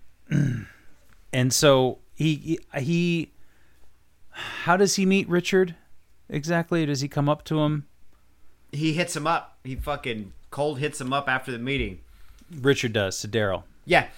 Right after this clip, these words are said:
Speaker 1: Yeah.
Speaker 2: Daryl's outside smoking. Richard walks up and says, "How you doing tonight?" Blah, blah, blah. And Daryl's sitting there eyeballing the fucking phone booth, and he's like, "You really wanna walk over that phone, don't you?"
Speaker 1: <laughs> That's right.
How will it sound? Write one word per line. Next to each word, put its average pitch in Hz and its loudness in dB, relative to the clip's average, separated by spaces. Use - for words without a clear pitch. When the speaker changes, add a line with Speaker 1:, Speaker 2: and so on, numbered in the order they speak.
Speaker 1:
Yeah. 131 4
Speaker 2:
Daryl's 156 0
outside 151 0
smoking. 147 -2
Richard 135 -6
walks 135 -2
up 131 -4
and 104 -12
says, 123 -6
"How 131 -2
you 135 -2
doing 139 -2
tonight?" 127 -4
Blah, 123 -2
blah, 117 -8
blah. 127 0
And 110 -2
Daryl's 117 -2
sitting 120 -12
there 117 -4
eyeballing 117 -2
the 110 -10
fucking 117 -10
phone 123 -6
booth, 107 -12
and 110 -12
he's 104 -12
like, 104 -14
"You 135 -12
really 135 -6
wanna 117 -4
walk 117 -6
over 113 -6
that 107 -8
phone, 127 -12
don't 123 -10
you?" 160 -6
Speaker 1:
<laughs> - -8
That's 135 2
right. 139 4